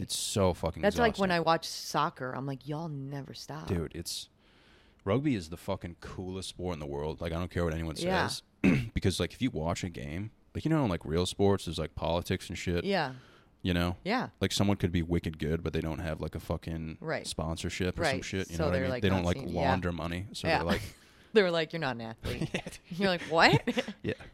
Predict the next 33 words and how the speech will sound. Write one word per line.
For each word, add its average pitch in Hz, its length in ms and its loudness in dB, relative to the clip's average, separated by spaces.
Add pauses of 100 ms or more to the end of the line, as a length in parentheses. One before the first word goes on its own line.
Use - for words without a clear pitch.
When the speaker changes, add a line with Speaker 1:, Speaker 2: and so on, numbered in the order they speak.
(100)
Speaker 2:
Yeah. - 180 0 (220)
Speaker 1:
Uh, 80 200 -2 (340)
dude, 95 260 6
rugby 107 300 2
is 85 140 0
literally, 87 260 2
if 87 100 -6
you 127 120 6
watch 87 420 6
a 95 60 0
game, 85 320 -2
literally 92 240 6
just - 120 -6
listen 87 240 0
to 80 80 -6
the 71 60 -10
announcers. 82 340 -6
They're 87 100 -2
just 82 120 -6
like, 92 140 -2
"Yeah, 127 100 6
beautiful 120 300 4
day 117 260 6
out," 120 340 6
you 92 120 0
know? 95 80 6
Speaker 2:
Yeah, 311 280 12
<laughs> 185 40 -6
right, 359 420 10 (180)
right. 320 280 10
They're 294 120 8
actually, 269 380 8
like, 240 320 6